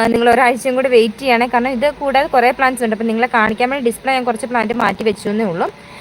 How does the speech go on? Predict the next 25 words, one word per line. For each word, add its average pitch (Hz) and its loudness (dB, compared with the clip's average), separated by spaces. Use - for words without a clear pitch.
അപ്പം, 269 -2
ആ, - 0
ഒരാഴ്ചയും 277 2
കൂടെ 330 -4
ഒന്ന് 311 -8
വെയിറ്റ് 254 0
ചെയ്യണേ, 269 2
പ്ലാന്റ്സ് 214 0
നമുക്ക് 233 -4
കുറച്ചും 269 -6
കൂടെ 277 2
നല്ല 220 0
ഹെൽത്തി 214 0
പ്ലാന്റ് 196 0
ആവും. 165 -2
അപ്പം 208 0
അതുവരെ 220 0
ഒന്ന് 247 -2
വെയിറ്റ് 208 0
ചെയ്യുകയാണെങ്കിൽ 233 -2
ഏറ്റവും 240 -6
നന്ന്, 190 0
കാരണം 208 -2
ഒരുപാട് 277 2
കളേഴ്സ്, 240 2